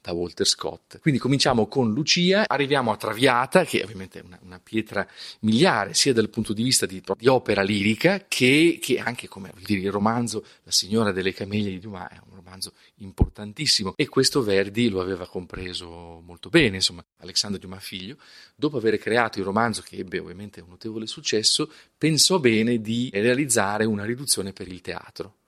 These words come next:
E, e il dramma fu rappresentato, penso, più di un centinaio di volte, e ad una di queste, eh, rappresentazioni era presente, eh, il maestro Verdi con, con la moglie, con Giuseppina Streponi. Questo è molto importante perché,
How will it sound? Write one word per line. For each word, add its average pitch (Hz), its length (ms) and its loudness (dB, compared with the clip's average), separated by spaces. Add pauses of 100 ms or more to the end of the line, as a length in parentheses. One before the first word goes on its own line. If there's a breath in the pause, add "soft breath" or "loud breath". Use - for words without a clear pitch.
(100)
E, 110 120 0
e 170 80 6
il 202 180 4
dramma 123 300 2
fu 131 160 -2
rappresentato, 101 880 0 (160)
penso, 117 280 -2
più - 120 -6
di 110 100 -4
un 104 120 -2
centinaio 107 520 2
di 98 140 2
volte, 85 480 -4
e - 100 0
ad 123 120 2
una 160 160 4
di 110 100 0
queste, 107 600 2
eh, 98 160 0
rappresentazioni 139 880 2
era 156 180 4
presente, 101 760 2
eh, 92 360 -2
il 95 160 -10
maestro 98 380 -2
Verdi 85 440 -14
con, 160 420 -2 (460 loud breath)
con - 160 -16
la 101 80 0
moglie, 107 320 4
con 104 160 -4
Giuseppina 98 400 -8
Streponi. 90 440 -12
Questo 127 180 -8
è 101 40 -6
molto 101 200 -6
importante 95 540 -4
perché, 98 340 -6